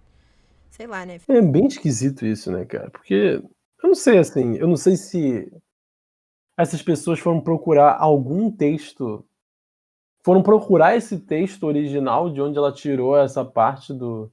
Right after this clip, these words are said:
Speaker 2: do Marx, e daí eles viram que traduziram aqui com essa palavra.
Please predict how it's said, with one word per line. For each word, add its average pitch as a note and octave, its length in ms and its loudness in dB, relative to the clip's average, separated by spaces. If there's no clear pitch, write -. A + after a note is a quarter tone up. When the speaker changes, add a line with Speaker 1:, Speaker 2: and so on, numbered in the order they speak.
Speaker 2:
do B2 160 -8
Marx, A#2 460 -6
e B2+ 40 -6
daí B2 440 -2
eles C3+ 340 -4
viram B2+ 480 -2
que C3+ 140 -12
traduziram C3+ 800 0
aqui C3 580 -6
com C3+ 140 -2
essa B2+ 240 0
palavra. D3 800 4